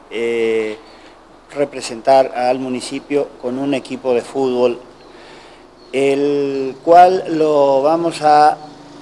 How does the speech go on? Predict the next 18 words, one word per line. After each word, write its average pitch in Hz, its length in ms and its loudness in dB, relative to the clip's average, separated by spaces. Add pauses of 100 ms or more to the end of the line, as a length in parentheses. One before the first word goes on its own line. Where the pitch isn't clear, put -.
(120)
a, 127 360 -4
o 131 260 -10
sea, 156 220 0
el 135 80 -4
día 175 200 4
domingo 170 840 2 (340)
catorce, 160 680 0 (500)
vamos 160 300 -2
a - 20 -2
hacer 170 220 -2
un 175 100 -2
torneo 156 480 0
en 143 80 -4
la 135 100 -2
cancha 139 300 -4
de 127 100 0
la 123 140 -2
fuepi, 127 560 -4